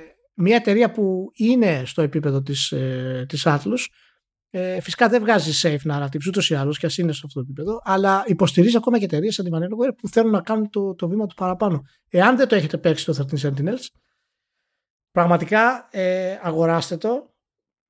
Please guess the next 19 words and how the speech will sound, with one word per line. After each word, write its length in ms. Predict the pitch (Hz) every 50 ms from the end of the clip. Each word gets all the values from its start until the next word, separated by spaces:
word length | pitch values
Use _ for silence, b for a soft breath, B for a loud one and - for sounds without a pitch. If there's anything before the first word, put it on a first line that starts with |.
| _ _ -
Ναι, 260 | - 175 202 233 247
μπορεί 160 | 202 233 226
να 80 | 240 240
μην 120 | 240 254
είναι 80 | 247 233
το 120 | 226 196
στυλ 340 | 160 - - 160 160 165 165
του 80 | - 151
καθενός, 540 | - 160 139 160 143 147 147 160 160 - -
το... 460 | - 143 143 143 139 139 139 143 - -
ούτε 240 | 196 202 208 202
το 120 | 170 180 165
ιαπωνικό 760 | 165 156 160 170 156 147 - 160 151 143 135 131 131 131 127 131 131
gameplay, 500 | 151 131 123 - 185 226 254 247 240 233 -
το 80 | 190
ιαπωνικό 500 | 165 160 156 160 156 143 139 - 170 160 190
art, 140 | 226 226 226
το 80 | - 190
ιαπωνικό 340 | 185 - 180 156 151 -